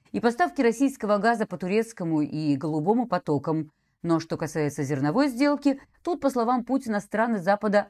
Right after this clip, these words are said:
отказываются выводить из-под санкций экспорт нашего зерна,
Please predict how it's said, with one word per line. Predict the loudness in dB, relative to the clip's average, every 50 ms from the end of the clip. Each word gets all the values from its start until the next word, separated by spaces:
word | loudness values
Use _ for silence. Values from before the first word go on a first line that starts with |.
| _
отказываются | -8 -8 -8 -4 0 0 0 2 0 0 0 0 -2 -2 -2 -4
выводить | -2 0 0 0 0 -2 -4 -4
из-под | -10 -12 -8 -8 -8 -6 -2
санкций | 0 0 0 0 -4 -6 -10
экспорт | -10 -6 -4 -4 -4 -4 -6 -10 -12 -8 -4
нашего | -4 -4 -4 -4 -4 -4 -4
зерна, | -4 -4 -2 0 0 0 0 -2